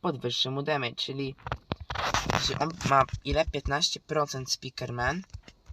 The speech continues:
to sto osiemdziesiąt tysięcy to może być wie-, więcej, nie? No D J T V Man na pewno by, D J T V Man by jeszcze lepiej go zboostował.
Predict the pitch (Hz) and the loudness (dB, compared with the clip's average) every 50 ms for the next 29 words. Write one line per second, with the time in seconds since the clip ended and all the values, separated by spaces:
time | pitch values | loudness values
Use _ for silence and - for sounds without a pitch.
0 | - _ _ _ _ _ _ _ - - 139 135 - - - - - - 147 151 | -20 _ _ _ _ _ _ _ -8 -4 -2 0 2 2 2 2 2 4 4 4
1 | 156 - 165 - - 165 - 156 - - 151 151 165 - - - - 160 160 156 | 4 4 2 0 0 0 2 2 2 2 2 0 0 -2 -4 -2 0 0 0 0
2 | 151 147 147 151 151 147 139 - - - - - - - - - - - - - | 0 -2 2 4 4 4 4 4 0 -2 -2 -4 -8 -18 -20 -16 -14 -14 -14 -14
3 | - - - - - 110 117 117 123 156 170 160 - - 117 117 120 120 135 160 | -14 -14 -12 -12 -10 -8 -6 0 2 2 2 2 0 -2 -4 -4 -2 0 0 0
4 | 180 156 127 - - 117 113 113 117 127 160 - - - - - - - - - | 2 0 0 -2 -4 -4 -2 0 0 0 -2 -2 -8 -12 -12 -12 -12 -12 -14 -20
5 | - - - - 113 113 117 135 139 143 143 - 151 143 143 143 139 139 139 135 | -20 -20 -10 -6 -6 -4 -2 0 0 0 0 -2 -2 -2 0 0 0 0 -2 -2
6 | 143 143 139 139 139 143 135 - - - - 120 - - 143 143 135 139 135 135 | -4 -4 -4 -2 -2 -2 -4 -4 -10 -16 -18 -12 -8 -4 -4 -2 -2 -2 -2 -4
7 | - 135 135 131 135 131 127 123 117 120 127 123 123 - - 127 127 151 175 - | -6 -8 -6 -4 -2 -2 -2 -2 -2 -2 0 0 2 2 2 4 4 4 2 2
8 | 156 131 131 123 117 - 123 120 - - 120 117 113 107 | 2 0 0 -2 -4 -4 -8 -6 -4 -4 -2 -2 -2 -4